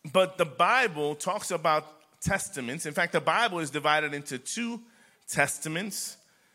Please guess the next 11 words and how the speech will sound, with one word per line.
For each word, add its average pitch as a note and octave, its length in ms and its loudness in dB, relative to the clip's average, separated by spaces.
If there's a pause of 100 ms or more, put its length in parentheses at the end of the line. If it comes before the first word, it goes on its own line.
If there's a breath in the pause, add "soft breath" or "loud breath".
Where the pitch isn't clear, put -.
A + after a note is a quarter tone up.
(220 soft breath)
And A2+ 120 -6
we C3 120 0
said E3 240 0
that D3+ 120 4
a C3+ 60 4
testament E3 600 -2
is B2+ 180 -2
a B2 80 2
formal F#3+ 600 0
written F3+ 340 -2
directive C3+ 760 0